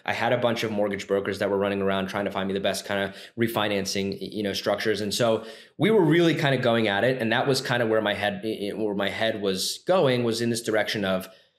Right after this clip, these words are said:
build a small portfolio and kind of organically scale up, bring on friends and family investors where we can find bigger assets. And as we grow, you know, we kind of build that, that same model, uh, uh, similar to the places where I've worked at. I was on my, uh, w-, one of my recent homes,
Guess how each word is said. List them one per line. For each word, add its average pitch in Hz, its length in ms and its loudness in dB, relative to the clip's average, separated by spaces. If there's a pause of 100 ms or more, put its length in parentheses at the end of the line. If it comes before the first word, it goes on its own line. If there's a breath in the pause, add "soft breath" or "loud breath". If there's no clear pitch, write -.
(260 soft breath)
build 165 200 4
a 190 60 4
small 151 280 2
portfolio 107 800 2
and 107 180 -2
kind 120 160 0
of 110 100 0
organically 113 580 0
scale 113 400 2
up, 92 420 0
bring 143 300 4
on 127 240 2
friends 120 320 0
and 110 100 -4
family 107 380 0
investors 101 580 0
where 98 140 2
we 98 100 0
can 98 160 -4
find 101 340 -2
bigger 120 260 2
assets. 101 500 0
And 101 100 -2
as 110 260 -2
we 110 80 -4
grow, 165 520 2 (160 loud breath)
you 127 80 0
know, 117 100 4
we 117 120 2
kind 120 180 0
of 98 100 -6
build 113 220 2
that, - 260 -2
that 107 160 -2
same 107 240 -2
model, 98 400 2
uh, 104 60 0
uh, 104 240 -2
similar 120 300 0
to 113 40 0
the 101 80 0
places 101 340 -4
where 92 120 2
I've 87 160 -2
worked - 240 -6
at. - 180 -12 (480 soft breath)
I 135 60 4
was 147 160 4
on 185 160 6
my, 151 400 4
uh, 123 500 4 (520)
w-, - 280 0
one 147 100 4
of 151 60 4
my 143 100 4
recent 131 460 2
homes, 131 540 2